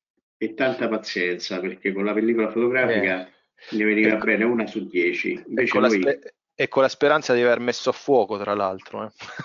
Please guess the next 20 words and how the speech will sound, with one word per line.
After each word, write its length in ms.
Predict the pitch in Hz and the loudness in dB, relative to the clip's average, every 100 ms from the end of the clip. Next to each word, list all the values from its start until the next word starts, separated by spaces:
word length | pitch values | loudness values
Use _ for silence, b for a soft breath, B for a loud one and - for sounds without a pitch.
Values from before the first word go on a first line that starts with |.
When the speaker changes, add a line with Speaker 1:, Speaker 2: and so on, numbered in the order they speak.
| - | 0
Speaker 1:
E, 160 | 190 117 | 2 2
e 60 | |
di 80 | 104 | 2
aver 280 | 127 147 139 | 4 4 4
Speaker 2:
<laughs> 0 | |
Speaker 1:
indovinato 580 | 120 117 117 113 113 113 | 2 2 2 0 2 4
l'oggetto, 720 | 113 104 151 117 - 95 85 | 4 4 2 2 0 -6 -4
perché 300 | 92 - 98 | -4 -4 -2
noi 440 | 135 131 101 90 | 2 4 2 0
possiamo 460 | 90 87 - 98 95 | -4 -6 -6 -4 -4
centrare 520 | 110 98 98 101 95 | -4 -4 -2 -2 -2
gli 100 | 104 | -2
oggetti 540 | 120 113 113 113 98 | -2 0 0 0 -2
tramite 380 | 85 87 90 85 | -2 -2 -2 -2
questo 300 | 87 87 92 | -4 -4 -6
software 560 | 87 101 - - 90 82 | -4 -4 -6 -8 -8 -8
molto 280 | 92 - 90 | -8 -6 -6
sofisticato. 800 | 98 92 87 95 104 110 87 | -4 -6 -6 -2 0 0 -2
Una 160 | 82 90 | -6 -2
volta 460 | 113 120 - - | 0 -2 -4 -10